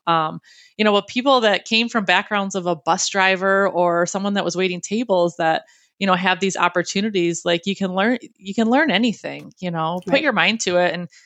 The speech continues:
Speaker 1: you know, getting with the right company and, uh, all those things are important, but, you know, knowing where the opportunities are and understanding the value of what a company offers. Um, I've seen people that have come here and have just,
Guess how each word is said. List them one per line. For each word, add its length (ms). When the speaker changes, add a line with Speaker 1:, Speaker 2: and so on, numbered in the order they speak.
Speaker 1:
you 80
know, 80
getting 220
with 100
the 80
right 160
company 520
and, 320
uh, 120
all 140
those 180
things 220
are 120
important, 500
but, 200
you 60
know, 80
knowing 400
where 120
the 120
opportunities 720
are 380
and 180
understanding 840
the 100
value 480
of 160
what 160
a 260
company 420
offers. 720
Um, 320
I've 140
seen 180
people 360
that 120
have 160
come 240
here 280
and 180
have 140
just, 400